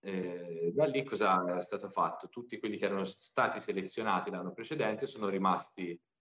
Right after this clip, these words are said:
in lizza per fare nuovamente le Combine nel duemilaventuno, sempre a Toronto, ma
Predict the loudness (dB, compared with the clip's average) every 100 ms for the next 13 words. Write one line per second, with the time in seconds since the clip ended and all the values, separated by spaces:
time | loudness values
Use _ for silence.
0 | _ _ _ -6 0 2 4 2 2 2
1 | 4 2 0 2 2 2 -2 0 2 4
2 | 2 -2 -4 -4 -2 2 2 0 -4 -2
3 | -2 0 -2 -4 -10 -12 -4 -2 -2 -2
4 | -2 0 -2 2 4 4 0 -2 -2 -2
5 | -10 _ _ _ _ _ -2 4 6 6
6 | 4